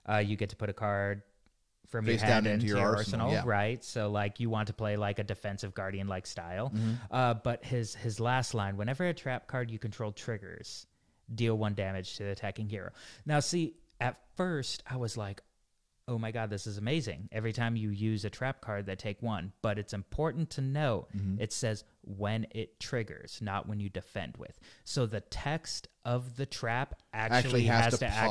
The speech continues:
Speaker 1: activate.
Speaker 2: before it does the
Speaker 1: Right.
Speaker 2: damage.
Speaker 1: So it kinda dampened it, but I still think it's awesome. <laughs>
Speaker 2: It, it totally is, especially if you can get those traps off, like, with some regularity and get those effects to trigger.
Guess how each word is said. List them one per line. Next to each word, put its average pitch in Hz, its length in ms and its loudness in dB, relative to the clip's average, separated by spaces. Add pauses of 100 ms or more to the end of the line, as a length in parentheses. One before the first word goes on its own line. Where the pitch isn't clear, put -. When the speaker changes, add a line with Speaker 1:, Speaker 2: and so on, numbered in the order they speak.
Speaker 1:
activate. 101 240 0
Speaker 2:
before 113 520 2
it 104 180 -4
does 95 380 0
the 101 140 -2
Speaker 1:
Right. 98 340 2
Speaker 2:
damage. - 260 -10
Speaker 1:
So 156 240 4
it 139 140 2
kinda 175 260 2
dampened 107 500 0
it, 107 280 0 (160)
but 104 100 2
I 98 80 0
still 104 320 -2
think 95 340 -6
it's - 360 -10 (680)
awesome. 92 460 -10 (100)
<laughs> 131 80 6 (440)
Speaker 2:
It, 175 180 6
it 165 160 4
totally 214 460 6
is, 165 120 6
especially 196 440 6
if 147 60 0
you 147 60 0
can 131 120 4
get 131 160 2
those 113 160 2
traps 117 460 0
off, 110 300 0
like, 107 140 0
with 107 580 2
some 104 320 2
regularity 98 720 2
and 104 160 -4
get 104 280 -2
those 104 200 2
effects 95 380 0
to 98 80 -4
trigger. 104 520 0